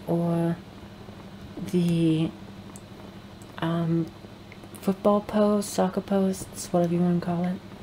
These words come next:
Um, I don't think there's anything else down here, but I'm actually glad I looked. Not the white grave.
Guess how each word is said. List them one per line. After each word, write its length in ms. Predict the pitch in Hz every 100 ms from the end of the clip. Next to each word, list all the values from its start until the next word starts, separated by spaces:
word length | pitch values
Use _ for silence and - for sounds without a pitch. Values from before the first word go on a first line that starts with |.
| - - - - - - - - - - - -
Um, 600 | 175 180 180 175 175 180 - - - - - - - - - - - - - - - - - - - - - - - - - - - - - - - - - - - - - - - - - - -
I 60 | 175
don't 180 | 254
think 180 | 302 294
there's 200 | 220 202 -
anything 440 | 175 175 147 170 -
else 240 | 151 -
down 340 | - 127 120 135
here, 380 | 180 185 254 302 - - - - - - -
but 200 | 233 240 -
I'm 80 | 226
actually 320 | 277 - 311
glad 260 | 202 170 175
I 440 | 180 180 185 190 - 262
looked. 340 | 277 - - - - - - - - - - - - - - - - - - - - - - - - - - - - - 185
Not 180 | 160
the 80 | 156
white 220 | 147 143
grave. 460 | - 208 214 208 202